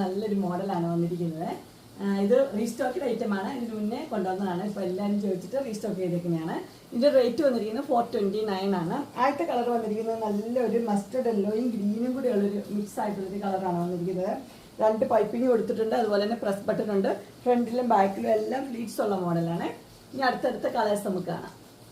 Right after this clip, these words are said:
അടുത്ത കളർ വന്നിരിക്കുന്നത് നോക്കിയേ, നല്ലൊരു പിങ്ക് ആണ് വന്നിരിക്കുന്നത്. പിങ്കും ഗ്രീനും കൂടിയുള്ള കോമ്പിനേഷനാണ്. അതിന് രണ്ട് പൈപ്പിംഗ് കൊടുത്തിട്ടുണ്ട്. ക്ലോസർ വ്യൂ ഇങ്ങനെ വരും. നല്ല പ്യുവർ കോട്ടൺ ആണ്, ചുങ്കിടി കോട്ടൺ. ഇതിൻ്റെ ഫുൾ വ്യൂ വരുമ്പോൾ ഇങ്ങനെ വരും.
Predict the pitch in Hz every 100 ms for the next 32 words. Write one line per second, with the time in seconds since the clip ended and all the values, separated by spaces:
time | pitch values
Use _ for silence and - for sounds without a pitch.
0 | - - - - - - - - - -
1 | - 233 247 247 277 254 240 240 233 240
2 | 247 240 202 247 269 240 208 226 233 208
3 | 254 240 269 277 202 196 185 185 190 190
4 | 185 180 233 247 240 339 - - - -
5 | 220 240 240 247 247 240 233 208 190 175
6 | 190 202 196 180 233 - 226 233 262 214
7 | 208 - 196 - 202 202 175 170 185 190
8 | 269 233 190 170 202 202 196 180 165 156
9 | - - - - - 233 254 254 254 269
10 | 302 - 202 214 220 247 220 196 190 190
11 | 170 160 160 - - - - - - -
12 | - - - 233 240 269 247 214 240 220
13 | 202 208 185 170 139 -